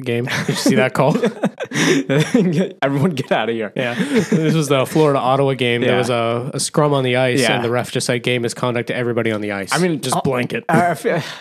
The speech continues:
Speaker 2: <laughs> at that point, I think he might have actually made the right, <laughs> right move
Speaker 1: Yeah.
Speaker 2: there. So,
Speaker 1: Yeah.
Speaker 2: but, um, yeah,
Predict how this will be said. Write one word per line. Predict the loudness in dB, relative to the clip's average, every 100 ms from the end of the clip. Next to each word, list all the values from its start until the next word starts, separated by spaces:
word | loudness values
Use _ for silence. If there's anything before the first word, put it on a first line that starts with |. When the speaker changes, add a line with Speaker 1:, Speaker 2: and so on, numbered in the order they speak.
| -20 -20
Speaker 2:
<laughs> | -20 _ -16 -6 0
at |
that | 0 2
point, | 2 2
I | 0
think | 0
he | 0
might | 0 0
have | -2
actually | -4 -4 -4
made | -4
the |
right, | -2 -2 0
<laughs> |
right | 0 0
move | 0 2
Speaker 1:
Yeah. | 2 2 0
Speaker 2:
there. | -2
So, | -4 -8 -8 -12 -16 -10
Speaker 1:
Yeah. | -10 -10 -10 -2
Speaker 2:
but, | 0
um, | 0 0 -4 -2
yeah, | 0 0